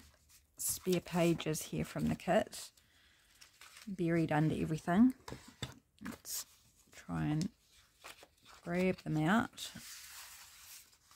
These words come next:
So yeah, height's good. So what would we like to use?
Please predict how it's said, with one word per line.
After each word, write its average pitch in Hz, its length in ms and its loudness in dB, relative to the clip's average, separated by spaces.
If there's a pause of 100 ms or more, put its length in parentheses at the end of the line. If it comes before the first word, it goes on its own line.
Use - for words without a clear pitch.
(3750)
So 165 60 -14
yeah, 160 240 -4 (200)
height's - 360 -4
good. 170 320 -2 (280)
So - 200 -8 (220)
what 220 240 -2
would 202 160 -8
we 180 80 -4
like 170 300 -2
to - 140 -14
use? 156 520 -2